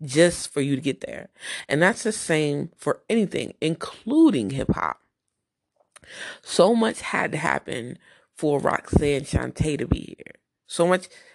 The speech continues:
had to happen for Queen Latifah to be here, for M C Lyte,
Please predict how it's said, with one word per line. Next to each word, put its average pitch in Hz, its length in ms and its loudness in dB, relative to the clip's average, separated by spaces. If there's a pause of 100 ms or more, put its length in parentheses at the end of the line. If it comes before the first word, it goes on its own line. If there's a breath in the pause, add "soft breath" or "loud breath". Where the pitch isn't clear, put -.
(120)
had 156 240 0
to 151 40 0
happen 147 440 -2 (360 soft breath)
for - 140 -12
Queen 180 300 -2
Latifah 160 560 -4
to - 80 -4
be 92 100 -4
here, - 200 -4
for - 220 -6
M 156 140 -2
C 147 240 -4
Lyte, 143 460 0